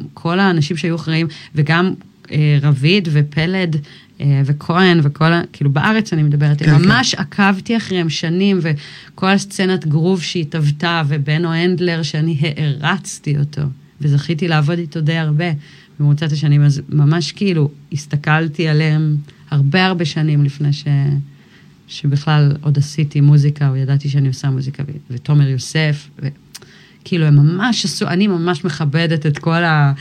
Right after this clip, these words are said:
Speaker 1: אתה יודע, זה תמיד מרגיש לי כמו כיתות
Speaker 2: כן.
Speaker 1: כזה, אז את כל השכבה הזאת, אני ממש, אה, יש לי כל כך הרבה כבוד.
Speaker 2: היה לך
Speaker 1: כל מה ש-, שגם אתה, שעשיתם למוזיקה, למוזיקת הגרוב בארץ, זה כאילו מטורף בעיניי.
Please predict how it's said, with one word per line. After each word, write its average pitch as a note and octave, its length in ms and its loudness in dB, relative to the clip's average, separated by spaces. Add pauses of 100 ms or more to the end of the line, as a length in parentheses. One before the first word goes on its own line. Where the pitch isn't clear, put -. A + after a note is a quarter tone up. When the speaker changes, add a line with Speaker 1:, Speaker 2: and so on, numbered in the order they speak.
(220)
Speaker 1:
אתה - 80 -6
יודע, D#3 120 2
זה C#3+ 120 -2
תמיד E3 200 -2
מרגיש E3 280 -2
לי F3+ 60 -6
כמו E3 200 -2
כיתות F3+ 560 -2 (460)
Speaker 2:
כן. - 200 -2
Speaker 1:
כזה, A3 420 0
אז D#3+ 200 -2
את D#3 140 -4
כל - 100 -8
השכבה D#3+ 680 0
הזאת, D3+ 360 2
אני D3 160 4
ממש, C#3+ 420 4
אה, C#3+ 180 4 (800)
יש - 100 -16
לי D3 60 -16
כל - 140 -20
כך D#3+ 180 0
הרבה D3 180 2
כבוד. C#3+ 600 2 (400)
Speaker 2:
היה C3+ 240 6
לך F3 200 2
Speaker 1:
כל E3 120 0
מה D#3 100 2
ש-, D3 140 -4 (240)
שגם C#3+ 460 2
אתה, F3 360 0
שעשיתם D3 560 -6 (300)
למוזיקה, C#3+ 720 2
למוזיקת D3 500 0
הגרוב C#3 420 -2 (720)
בארץ, C#3+ 600 -6
זה D3 60 -12
כאילו D3 220 -8
מטורף C#3+ 640 -4
בעיניי. C#3+ 260 -6